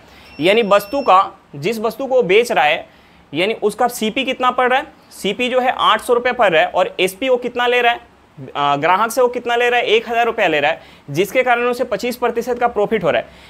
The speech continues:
यानी वो ब-, अ, वस्तु दे कितना रहा है, वस्तु दे कितना रहा है, एक हज़ार ग्राम की जगह वह दे कितना रहा है, आठ सौ ग्राम दे रहा है। यानी वस्तु कितना कम दे रहा है, हम इस एक हज़ार में से आठ सौ ग्राम माइनस करेंगे, यानी हमारा आंसर क्या हो जाएगा, दो सौ ग्राम, यानी वह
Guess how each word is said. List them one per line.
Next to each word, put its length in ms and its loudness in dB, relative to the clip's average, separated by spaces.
यानी 240 2
वो 100 2
ब-, 160 2
अ, 340 4
वस्तु 360 0
दे 240 2
कितना 320 -2
रहा 100 2
है, 140 -6
वस्तु 360 -2
दे 200 0
कितना 280 -2
रहा 100 4
है, 40 0
एक 300 0
हज़ार 220 2
ग्राम 240 2
की 100 -2
जगह 420 0
वह 140 0
दे 180 -2
कितना 280 -4
रहा 100 2
है, 80 -2
आठ 240 2
सौ 160 -2
ग्राम 260 0
दे 120 2
रहा 100 0
है। 80 -20
यानी 220 0
वस्तु 280 -4
कितना 360 -4
कम 220 -2
दे 100 2
रहा 100 -2
है, 80 -16
हम 120 0
इस 220 -4
एक 200 0
हज़ार 220 2
में 120 -2
से 120 -4
आठ 260 0
सौ 120 -6
ग्राम 220 -2
माइनस 280 -2
करेंगे, 340 -2
यानी 180 0
हमारा 280 0
आंसर 400 -2
क्या 120 -2
हो 100 -2
जाएगा, 240 -2
दो 220 2
सौ 160 -2
ग्राम, 260 0
यानी 240 2
वह 200 0